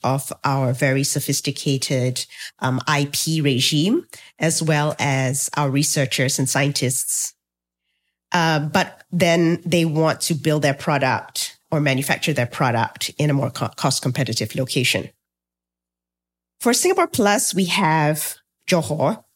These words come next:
which is right next to us in Malaysia. And we have Batam, which is an Indonesian island, uh, that is a forty-five minute ferry ride from Singapore.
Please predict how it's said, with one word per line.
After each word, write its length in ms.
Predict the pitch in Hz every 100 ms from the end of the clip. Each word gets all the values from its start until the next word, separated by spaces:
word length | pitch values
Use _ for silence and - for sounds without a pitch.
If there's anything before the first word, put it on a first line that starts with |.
| _
which 160 | 233 156
is 120 | 147
right 180 | 143 -
next 220 | 147 - -
to 120 | 151
us 220 | 147 -
in 160 | 147 139
Malaysia. 480 | 135 113 147 - - _ _ _ _ _ _ -
And 360 | 175 170 202
we 180 | 190 196
have 400 | 202 185 165 165
Batam, 680 | 147 135 143 - - 156 - _
which 220 | 151 147
is 140 | 165 175
an 140 | 147
Indonesian 600 | 202 226 294 220 214 180 -
island, 540 | 147 123 113 131 - _ _ _ _ _
uh, 220 | 143 143 143
that 360 | 143 160 -
is 200 | 170 165
a 100 | 160
forty-five 920 | 151 - 277 - 254 - 180 170 170
minute 380 | 156 147 147 147
ferry 380 | - 156 151 143
ride 340 | 131 120 123
from 140 | - 135
Singapore. 520 | - 120 92 -